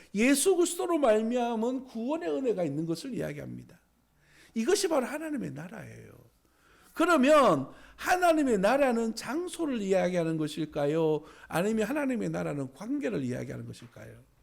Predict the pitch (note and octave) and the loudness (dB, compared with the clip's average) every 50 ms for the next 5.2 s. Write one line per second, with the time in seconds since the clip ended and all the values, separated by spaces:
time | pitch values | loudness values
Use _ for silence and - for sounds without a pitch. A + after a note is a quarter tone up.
0 | _ _ _ _ _ _ - - _ _ _ _ _ _ _ _ - _ _ _ | _ _ _ _ _ _ -20 -20 _ _ _ _ _ _ _ _ -20 _ _ _
1 | _ _ _ _ _ _ - - - _ _ _ - - - - - F#4+ E4 C4 | _ _ _ _ _ _ -20 -20 -20 _ _ _ -16 -12 -10 -6 -4 -2 -2 0
2 | F#3+ D#3+ C#3+ C#3+ D#3 F3 F3+ D#3 B2+ C#3+ E3 D3+ B2 A#2 - _ _ _ _ _ | 0 0 0 0 -2 -4 -4 -4 -4 -4 -4 -4 -6 -8 -14 _ _ _ _ _
3 | - - D3+ F#3+ B3+ C#4+ - D4 A3 E3+ D3 A#2+ A#2+ B2 C3 C3 C#3 D#3 E3+ _ | -12 -8 -4 -2 -2 -2 -4 -4 -6 -6 -6 -6 -6 -8 -10 -10 -12 -14 -14 _
4 | _ _ _ _ _ - - D#3+ F#3+ A3 A3+ A3+ G#3+ G3 - A#2 A2 G2+ G2+ G2 | _ _ _ _ _ -10 -8 -6 -4 -4 -4 -4 -4 -6 -6 -8 -8 -10 -14 -16
5 | G2 G2+ - _ | -18 -20 -20 _